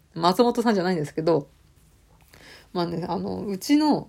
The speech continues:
会社って、まあ、事務員のとかね、経理の人とかは、まあ、パートに、結婚して子供が生まれて、パートになって働き続けるみたいな人、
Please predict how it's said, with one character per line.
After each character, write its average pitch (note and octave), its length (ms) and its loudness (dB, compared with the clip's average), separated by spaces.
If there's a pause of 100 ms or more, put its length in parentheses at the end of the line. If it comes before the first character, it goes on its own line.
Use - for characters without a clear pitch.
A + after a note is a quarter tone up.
(140)
会 G#3+ 220 2
社 A3+ 120 -2
っ G#3+ 40 -4
て、 F#3+ 360 0
ま F3 120 -4
あ、 - 20 -6
事 F#3 180 -2
務 E4+ 220 0
員 E3 480 -2
の D#3+ 340 -6
と F3+ 80 -8
か E3 120 -8
ね、 F3 100 -8
経 C4+ 260 0
理 G#3 140 2
の D3+ 160 -6 (240)
人 - 180 -2
と E3+ 140 0
か D#3+ 120 0
は、 D#3+ 440 0 (280)
ま F3+ 80 -4
あ、 - 20 -6
パ G#3+ 300 2
ー A3+ 60 -6
ト A3+ 140 -2
に、 G#3+ 360 -2
結 G#3 180 -6
婚 G#3+ 240 0
し G#3+ 60 -10
て G#3 80 -2
子 G3 120 -2
供 F#3 220 -2
が F#3+ 100 0
生 F#3 100 0
ま F#3+ 80 -2
れ F#3+ 120 -2
て、 F#3+ 260 2
パ F#3+ 260 0
ー - 40 0
ト G#3 140 0
に G3+ 80 0
な G#3 100 0
っ G#3 60 -14
て - 80 -6
働 F#3 400 -2
き F#3+ 140 -10
続 F#3 240 -6
け G#3 140 4
る F3 60 2
み D#3+ 80 -6
た D#3+ 80 -6
い D#3+ 40 -6
な E3 80 -6
人、 E3+ 240 -6